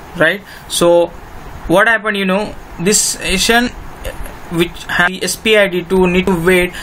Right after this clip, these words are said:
till S P I D one gets completed. So this is the blocking. So blocking something like the blocking other session from other one.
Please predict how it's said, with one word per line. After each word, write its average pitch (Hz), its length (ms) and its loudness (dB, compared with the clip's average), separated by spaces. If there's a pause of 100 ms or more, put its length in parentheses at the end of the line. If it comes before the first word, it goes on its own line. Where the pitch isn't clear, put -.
(220)
till 214 260 2
S 185 120 -4
P 196 160 2
I 185 120 4
D 185 80 2
one 180 180 2
gets 165 220 2
completed. 147 520 0 (680)
So 196 180 4
this 214 240 0
is 254 180 -2 (200)
the 165 80 4
blocking. 147 480 0 (500)
So 175 140 0
blocking 233 500 2
something 220 440 0
like 208 360 2
the 214 240 0
blocking 190 600 2
other 185 280 2
session 202 560 0 (680)
from 170 280 2
other 160 300 2
one. 120 200 -6